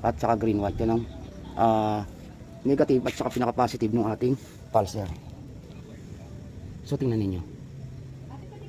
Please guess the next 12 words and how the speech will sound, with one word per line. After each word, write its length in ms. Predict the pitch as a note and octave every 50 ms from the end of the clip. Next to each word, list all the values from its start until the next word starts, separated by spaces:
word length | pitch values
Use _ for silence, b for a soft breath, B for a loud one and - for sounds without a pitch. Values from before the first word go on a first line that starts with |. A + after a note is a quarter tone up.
| G4 G#4 G4+ - - - - - - - - - - - -
Pero 160 | C#3+ E3+ F#3
pag 320 | - E3 D3+ E3+ E3 E3
gagaling 240 | D#3+ E3 E3 D#3+ D3+
kayo 80 | E3 D#3+
sa 80 | E3
takbo, 320 | - D3 D3 C3+ C3 B2 B2
yung 160 | C3+ C3+ C#3+
mainit 160 | D#3 F3 F3
na 80 | E3+ E3
mainit 240 | D#3+ D#3+ D#3+ D#3 D3+
ang 80 | D#3
makina, 320 | D3+ C#3+ C3+ C3+ B2 A2+